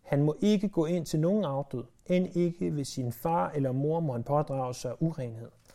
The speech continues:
Han må ikke forlade helligdommen, så han vanhelliger sin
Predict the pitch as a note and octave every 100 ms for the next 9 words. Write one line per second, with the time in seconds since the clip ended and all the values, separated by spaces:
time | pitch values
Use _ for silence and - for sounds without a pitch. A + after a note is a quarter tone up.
0 | - - _ - C3+ C#3+ D3+ D#3 C#3+ C3+
1 | C#3 D3 C#3 A#2 A#2+ A#2+ - _ - -
2 | B2+ B2 C#3 C#3+ C#3 C3 C3 C#3 B2+ -
3 | A#2+ A2+